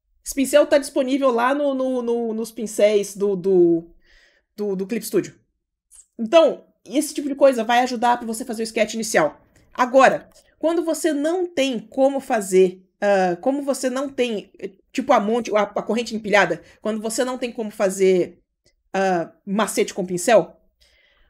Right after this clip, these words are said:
o que você vai fazer é o seguinte, é, você vai simplificar essa forma o máximo possível pra gente conseguir, aqui, aqui, peraí, deixa, peraí, deixa eu me orientar, pra gente conseguir entender o que tá acontecendo. A maioria das correntes você vai simplificar assim, ó.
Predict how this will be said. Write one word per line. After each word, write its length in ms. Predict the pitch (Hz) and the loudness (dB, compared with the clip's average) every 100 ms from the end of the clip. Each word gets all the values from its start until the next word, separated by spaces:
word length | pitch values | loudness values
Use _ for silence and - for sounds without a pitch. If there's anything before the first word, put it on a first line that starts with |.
| _ _ | _ _
o 120 | - 269 | -8 4
que 140 | 359 | 4
você 220 | 370 349 | 4 0
vai 140 | 294 285 | 0 0
fazer 220 | 269 269 | -2 -2
é 40 | |
o 40 | 294 | -4
seguinte, 580 | 277 220 165 - - _ - | -6 -6 -6 -8 -14 _ 2
é, 240 | 214 226 | 4 4
você 260 | 214 262 285 | 2 0 2
vai 140 | 302 | 0
simplificar 720 | 302 - 381 370 349 339 269 | 0 -4 -2 0 0 0 -2
essa 180 | 262 277 | -2 -4
forma 380 | - 208 214 240 | -2 0 0 0
o 80 | 247 | -2
máximo 400 | 196 262 294 302 | 0 -2 -2 -6
possível 560 | 285 - 202 202 269 _ _ _ _ _ - | -6 -6 -2 -2 -2 _ _ _ _ _ 0
pra 160 | 254 | 2
gente 240 | 254 311 330 | 2 -4 -4
conseguir, 760 | 311 302 220 214 247 277 - _ _ _ _ _ | -4 -4 -4 -2 -2 -2 -6 _ _ _ _ _
aqui, 480 | 202 190 - 233 262 | -16 -16 -12 -8 -6
aqui, 300 | 208 - 220 | -6 -6 -6
peraí, 340 | - 185 208 | -6 -8 -6
deixa, 240 | 214 220 190 | -8 -8 -10
peraí, 220 | - 208 | -6 -6
deixa 160 | 220 - | -6 -6
eu 40 | |
me 60 | 240 | -4
orientar, 560 | 220 208 196 226 - _ _ _ - | -2 0 0 0 -2 _ _ _ -4
pra 120 | 240 | -2
gente 200 | 269 302 | -2 -6
conseguir 420 | 311 320 311 226 | -6 -6 -6 -6
entender 460 | 285 311 311 254 254 | -6 -4 -4 0 0
o 60 | |
que 100 | 269 | 0
tá 100 | - | -4
acontecendo. 580 | 247 247 233 202 175 - _ _ | -4 -4 -6 -6 -8 -8 _ _
A 100 | - | -2
maioria 400 | 269 311 381 339 | 0 2 2 0
das 160 | 277 262 | -2 -2
correntes 320 | 226 247 254 | -2 -4 -4
você 200 | 220 247 | -6 -4
vai 120 | 226 233 | -4 -4
simplificar 440 | 226 226 - 214 | -6 -10 -4 -2
assim, 280 | 214 - | -2 -4
ó. 100 | 165 | -6